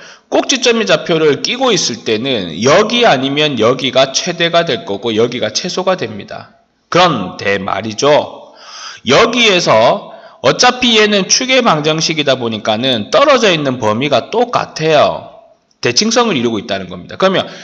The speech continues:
한 칸 떨어져 있는 여기에 Y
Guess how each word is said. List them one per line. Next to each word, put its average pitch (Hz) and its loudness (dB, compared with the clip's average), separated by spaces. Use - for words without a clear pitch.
한 277 -2
칸 220 0
떨어져 196 4
있는 143 -2
여기에 143 2
Y 127 2